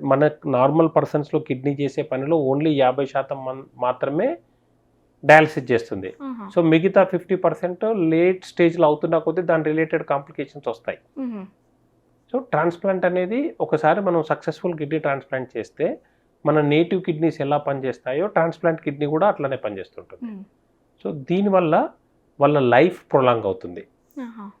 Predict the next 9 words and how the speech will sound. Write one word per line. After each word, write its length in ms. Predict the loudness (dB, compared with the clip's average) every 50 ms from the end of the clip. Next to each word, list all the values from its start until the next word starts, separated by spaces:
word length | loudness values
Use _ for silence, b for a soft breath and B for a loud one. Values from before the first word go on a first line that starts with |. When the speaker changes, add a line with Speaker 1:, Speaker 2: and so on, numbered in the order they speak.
| _ _ -16
Speaker 1:
అంటే 160 | -12 -10 -10
నార్మల్గా 500 | -8 -8 -8 -8 -8 -4 -2 0 0 0
ట్రాన్స్‌ప్లాంట్ 600 | 2 2 2 2 2 2 2 2 2 2 2 2
చేసి 240 | 2 2 2 2 0
మెడికేషన్స్ 640 | 2 2 2 0 0 0 -2 -2 -2 -4 -10 -6 -4
కరెక్ట్గా 340 | -4 -4 -4 -4 -4 -2
వాడుకొని 680 | 2 2 2 2 2 0 0 0 2 0 0 -2 -2 -6 b b b b b _ 0
రెగ్యులర్గా 400 | 0 4 4 4 6 6 4 4
ఫెయిల్, 460 | 4 4 2 4 4 4 4 2 0